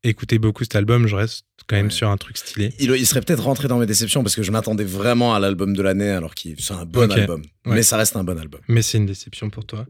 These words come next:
Speaker 2: Ouais.
Speaker 1: Euh, ensuite, on a eu l'album de Blade, euh, qu'on nous a suggéré, euh, Spider, que
Speaker 2: Mm.
Speaker 1: moi j'ai beaucoup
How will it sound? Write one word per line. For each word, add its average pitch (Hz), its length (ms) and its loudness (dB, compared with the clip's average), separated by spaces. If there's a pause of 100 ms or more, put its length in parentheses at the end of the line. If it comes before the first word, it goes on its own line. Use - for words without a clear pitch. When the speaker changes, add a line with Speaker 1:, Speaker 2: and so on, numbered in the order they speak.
(120)
Speaker 2:
Ouais. 95 60 -10 (220)
Speaker 1:
Euh, 107 340 2
ensuite, 139 280 4
on 139 100 6
a 107 80 6
eu 107 60 4
l'album 110 420 4
de 107 100 0
Blade, 110 600 0 (320)
euh, 101 480 2
qu'on - 140 -2
nous 101 220 2
a 101 60 2
suggéré, 104 680 0
euh, 101 120 -2
Spider, 117 500 2 (340)
que - 80 0
Speaker 2:
Mm. 110 40 4
Speaker 1:
moi 120 140 6
j'ai 104 120 2
beaucoup 120 280 0